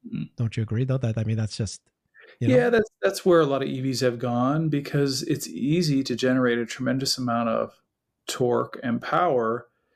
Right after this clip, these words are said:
Speaker 1: with electric powertrains. Um, four hundred volt, eight hundred volts, and you look at something like a Lucid, which was recently analyzed by Monroe and Associates, as well as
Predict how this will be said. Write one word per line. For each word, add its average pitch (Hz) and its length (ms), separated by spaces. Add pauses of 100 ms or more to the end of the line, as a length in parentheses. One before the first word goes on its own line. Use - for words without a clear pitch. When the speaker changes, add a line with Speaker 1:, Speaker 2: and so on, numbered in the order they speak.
(280)
Speaker 1:
with 139 160
electric 113 420
powertrains. 156 960 (120)
Um, 113 260
four 143 220
hundred 143 220
volt, 135 260
eight 127 120
hundred 139 220
volts, 135 540 (160)
and 123 480
you 131 180
look 147 380
at 131 340 (320)
something 147 380
like 131 280
a 127 60
Lucid, 127 720
which 120 300
was 120 240
recently 120 760
analyzed 113 880
by 113 300
Monroe 117 300
and 139 100
Associates, 123 600
as 113 140
well 127 320
as 113 480